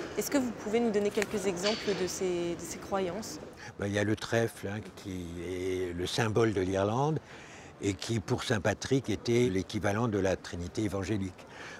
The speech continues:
Speaker 2: Tout ça fait partie d'une légende dans laquelle baigne ce, ce personnage, qui est d'une grande richesse, parce qu'on lui prête, vous voyez, le fait qu'il n'y ait pas de serpent en Irlande, qu'il
Speaker 1: Il aurait,
Speaker 2: ait,
Speaker 1: parce
Speaker 2: il
Speaker 1: que
Speaker 2: a,
Speaker 1: Saint
Speaker 2: il,
Speaker 1: Patrick
Speaker 2: il aurait chassé les serpents de,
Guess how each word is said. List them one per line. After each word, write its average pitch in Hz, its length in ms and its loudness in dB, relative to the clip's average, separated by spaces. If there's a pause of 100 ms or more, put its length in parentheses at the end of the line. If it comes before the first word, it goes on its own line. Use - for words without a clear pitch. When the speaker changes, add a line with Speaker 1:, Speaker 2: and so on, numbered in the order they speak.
Speaker 2:
Tout 104 120 -6
ça 120 240 4
fait - 160 2
partie 120 460 -2
d'une 101 400 -2 (100)
légende 107 580 2
dans 95 120 0
laquelle 95 320 -4
baigne 110 420 4
ce, - 240 -6
ce - 160 -10
personnage, 104 640 -4
qui 104 100 -8
est - 20 -4
d'une 87 260 -6
grande 110 240 0
richesse, 139 560 0 (380)
parce - 220 -2
qu'on 127 420 4
lui 104 120 2
prête, - 520 0 (240)
vous - 260 -10
voyez, 90 240 -2
le 98 120 0
fait 101 180 -6
qu'il - 100 -6
n'y 117 40 4
ait - 40 0
pas 110 120 0
de - 40 -10
serpent 104 380 -2
en 101 100 -2
Irlande, 120 500 2 (480)
qu'il 92 180 -2
Speaker 1:
Il 107 60 4
aurait, 104 180 4
Speaker 2:
ait, - 20 2
Speaker 1:
parce 104 140 2
Speaker 2:
il 104 40 0
Speaker 1:
que 104 80 2
Speaker 2:
a, 101 40 2
Speaker 1:
Saint 104 80 4
Speaker 2:
il, 110 60 8
Speaker 1:
Patrick 107 160 4
Speaker 2:
il 110 80 8
aurait 110 180 8
chassé 113 500 4
les 107 120 0
serpents 110 460 -6
de, 92 100 -6